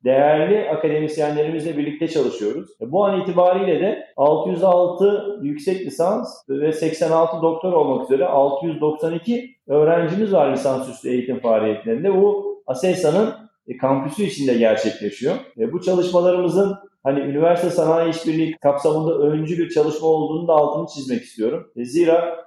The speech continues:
e, dersler Aselsan'ın kampüsünde, Aselsan'ın yerleşkelerinde olduğu için ve bu dört tane üniversiteyle de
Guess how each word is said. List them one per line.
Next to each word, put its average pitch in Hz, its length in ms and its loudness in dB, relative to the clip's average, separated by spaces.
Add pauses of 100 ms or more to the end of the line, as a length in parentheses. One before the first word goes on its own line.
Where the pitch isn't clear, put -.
e, 120 140 -6
dersler 170 480 4 (380)
Aselsan'ın 156 680 0 (120)
kampüsünde, 135 800 0
Aselsan'ın 139 520 -2
yerleşkelerinde 131 840 2
olduğu 135 360 0
için 165 240 -2 (220)
ve 127 140 -4
bu 156 280 -8 (120)
dört - 240 0
tane 156 280 2
üniversiteyle 135 720 0
de 117 140 2